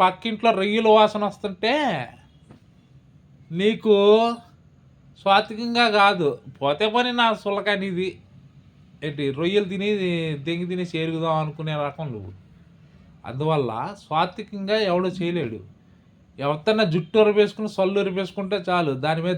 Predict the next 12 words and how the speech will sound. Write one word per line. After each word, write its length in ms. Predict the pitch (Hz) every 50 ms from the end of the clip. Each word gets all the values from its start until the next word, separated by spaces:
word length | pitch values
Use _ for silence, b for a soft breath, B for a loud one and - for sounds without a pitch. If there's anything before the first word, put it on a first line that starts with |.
| 156 175
దెంగేస్తాను 480 | 175 170 180 190 180 185 - 180 170 170
అనుకుంటే 260 | 160 156 160 151 156 156
ఇంక 80 | 156 165 180
వీళ్ళు 240 | 180 180 180 180 180 - -
స్వాతికంగా 560 | - 175 175 180 175 - - 185 180 180 185 180
ఏం 80 | 180 180 180
చేస్తారు? 360 | 180 175 - _ 180 175 175 170 160
అంజనం, 320 | 156 160 170 175 175 170 156 - - 113 123 - b b b b b b b b _ -
ఆ 100 | 135 147 139
స్వాతికంగా 600 | - 165 165 175 170 - 202 190 190 190 196 202 196 196 -
సాధన 300 | 180 170 185 185 202 190 185 180
చేసి 220 | 175 170 - 185